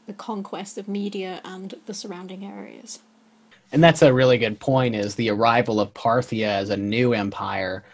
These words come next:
Speaker 2: It's gonna come with its own unique style of fighting as well. And they do implement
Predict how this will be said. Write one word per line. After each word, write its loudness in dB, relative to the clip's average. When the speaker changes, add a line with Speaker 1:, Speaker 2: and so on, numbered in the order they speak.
Speaker 2:
It's -4
gonna 2
come -4
with -4
its -4
own 8
unique 2
style 0
of -2
fighting 0
as -4
well. 2
And 4
they -2
do 6
implement 0